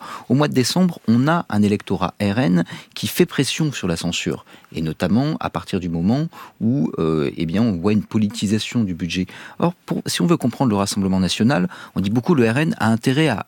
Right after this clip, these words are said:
élargir son électorat. Oui, peut-être, mais il a surtout intérêt à ne pas perdre sa base électorale. Il faut voir que l'électorat R N,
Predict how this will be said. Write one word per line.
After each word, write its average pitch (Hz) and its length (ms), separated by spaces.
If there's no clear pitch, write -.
élargir 113 400
son - 140
électorat. 98 440
Oui, 170 220
peut-être, - 380
mais 113 80
il 110 40
a 110 40
surtout - 280
intérêt 110 260
à - 20
ne 131 60
pas 92 120
perdre - 220
sa - 80
base 101 180
électorale. 107 460
Il - 80
faut 147 100
voir 180 160
que - 60
l'électorat 110 420
R 101 200
N, 185 200